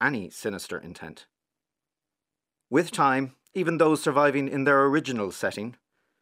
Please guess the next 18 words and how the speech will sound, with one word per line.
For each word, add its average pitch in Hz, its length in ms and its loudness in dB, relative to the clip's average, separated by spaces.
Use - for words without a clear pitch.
particularly 127 640 -2
on 110 180 -6
Dalkey 127 320 2
Island, 127 460 -2
Ireland's 135 400 2
Eye 117 380 0
and 101 120 -10
Shenix 139 480 -6
Island 95 380 -6
in 80 80 -16
Skerries, 117 540 -4
have 180 100 -12
come 180 220 -4
to 185 120 0
appear 160 440 0
as 139 380 -4
curious 180 500 0
oddities. 117 600 -6